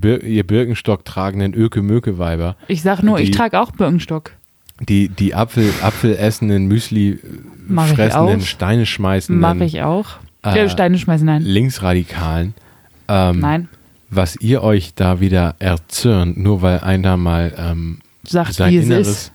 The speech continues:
Speaker 1: sein Inneres nach außen kehrt und sein Herz auf ein Tablett legt und ihr drauf rumtrampelt. Ähm,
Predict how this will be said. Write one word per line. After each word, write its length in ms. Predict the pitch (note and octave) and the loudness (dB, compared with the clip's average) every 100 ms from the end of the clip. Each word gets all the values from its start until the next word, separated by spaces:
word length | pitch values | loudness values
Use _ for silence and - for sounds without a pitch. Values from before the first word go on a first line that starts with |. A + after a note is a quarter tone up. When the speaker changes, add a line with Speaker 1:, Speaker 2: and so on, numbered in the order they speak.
| _ | _
Speaker 1:
sein 260 | - F#2 | -4 -2
Inneres 380 | G2 A#2 G2 F#2+ | 2 2 2 0
nach 160 | F#2 D#2+ | 0 0
außen 280 | G#2 A2+ F#2+ | 0 0 -2
kehrt 280 | - E2 D#2+ - - - | -2 -2 -2 -8 -20 -20
und 220 | - F2+ E2+ | -6 -4 0
sein 180 | F2+ E2+ | 0 2
Herz 380 | G2 A2+ A2 | 2 2 0
auf 220 | - F#2 F2 | -2 -2 -2
ein 80 | |
Tablett 400 | E2 E2+ F#2 B2 | -2 0 2 0
legt 360 | F2 E2+ E2 - _ - - _ _ _ | 0 -2 -2 -6 _ -20 -20 _ _ _
und 200 | - G2+ G#2+ | -4 0 2
ihr 100 | G2+ | 2
drauf 240 | F2+ E2 | 2 0
rumtrampelt. 840 | G2 A#2+ - - D#2+ D#2 E2+ F#2 - _ _ _ _ _ _ _ - | 0 0 -2 -4 -6 -4 -4 -6 -8 _ _ _ _ _ _ _ -2
Ähm, 460 | F#2 F2 F2 E2 | 0 2 0 -4